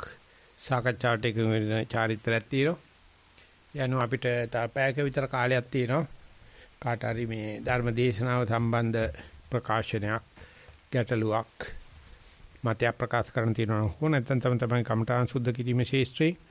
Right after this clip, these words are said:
අ, ඉදිරිපත් කරන්න තියෙනවා නම් ඒ නිසා Zoom තාක්ෂණයෙන් හරි කමන්නේ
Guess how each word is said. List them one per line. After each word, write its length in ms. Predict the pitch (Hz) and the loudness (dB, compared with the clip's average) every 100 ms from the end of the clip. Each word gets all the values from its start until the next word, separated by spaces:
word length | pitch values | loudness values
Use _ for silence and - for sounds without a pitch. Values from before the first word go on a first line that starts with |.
| - - - - | -20 -20 -20 -14
අ, 140 | 139 113 113 120 127 113 - - - - - _ - - _ | -8 -4 -4 -6 -8 -12 -14 -16 -18 -20 -20 _ -20 -20 _
ඉදිරිපත් 380 | 139 135 131 135 | -4 -2 -2 -4
කරන්න 280 | - 127 127 | -2 0 0
තියෙනවා 320 | 135 135 143 | 0 2 2
නම් 140 | 170 180 - - - - - - | 2 0 -4 -20 -20 -20 -20 -6
ඒ 80 | |
නිසා 320 | 147 127 127 123 | -2 0 2 0
Zoom 240 | - 131 131 | 2 0 2
තාක්ෂණයෙන් 540 | 131 123 - 127 120 | 0 0 0 2 4
හරි 140 | 120 | 4
කමන්නේ 460 | 117 117 123 123 175 | 2 2 4 4 2